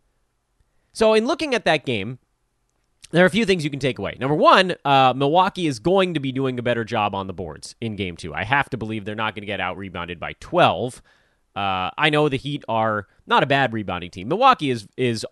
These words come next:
uh, pretty damn good, though. I mean, Giannis alone accounts for most of it, but,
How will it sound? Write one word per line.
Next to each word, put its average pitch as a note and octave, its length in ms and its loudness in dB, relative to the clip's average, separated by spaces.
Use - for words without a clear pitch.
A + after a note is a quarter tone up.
uh, A#2+ 80 -4
pretty D3 300 -2
damn A2+ 220 -2
good, G#2+ 200 -2
though. D#2+ 140 -10
I E2+ 120 -6
mean, G#2 380 -6
Giannis C3 400 -2
alone A#2+ 540 -2
accounts A#2 360 -2
for A2 100 -14
most D3+ 240 0
of B2 80 -8
it, B2 160 -4
but, G2+ 220 -4